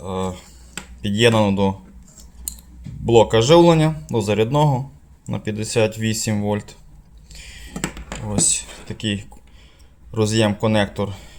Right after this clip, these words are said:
два пін типу тату. А, відповідна частина має два пін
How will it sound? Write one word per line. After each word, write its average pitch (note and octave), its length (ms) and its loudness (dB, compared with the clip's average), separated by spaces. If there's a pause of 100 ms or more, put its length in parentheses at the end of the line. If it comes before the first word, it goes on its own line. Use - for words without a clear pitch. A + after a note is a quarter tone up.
(380)
два G#2 240 4
пін G#2 260 -2
типу F#2+ 400 -4 (320)
тату. D#3 380 2 (440)
А, G#2 420 2 (100)
відповідна A2+ 440 0
частина A2 480 0
має G2 500 -2 (240)
два G2 260 0
пін F#2+ 360 -4